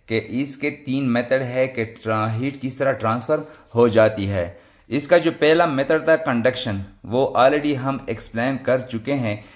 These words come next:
यानी जो एटम्स वाइब्रेट होने से हीट ट्रांसफर हो जाती है from hot part of the body to the cold part of the body।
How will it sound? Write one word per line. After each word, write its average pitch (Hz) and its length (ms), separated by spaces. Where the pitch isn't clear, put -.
यानी 127 400
जो 113 340
एटम्स 143 460
वाइब्रेट 117 640
होने 127 420
से 113 360
हीट 135 340
ट्रांसफर 135 400
हो 123 240
जाती 120 440
है 131 240
from 120 140
hot 113 420
part 123 160
of 110 80
the 98 120
body 123 320
to 120 100
the 139 100
cold 139 200
part 123 240
of 110 180
the 180 100
body। 87 320